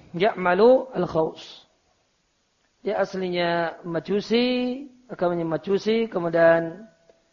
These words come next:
eh, berkawan dengan sejumlah orang yang zuhud dari kalangan Majusi,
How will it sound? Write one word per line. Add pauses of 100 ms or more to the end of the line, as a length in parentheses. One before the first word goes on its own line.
(480)
eh,
berkawan
dengan
sejumlah
orang
yang (280)
zuhud
dari
kalangan
Majusi,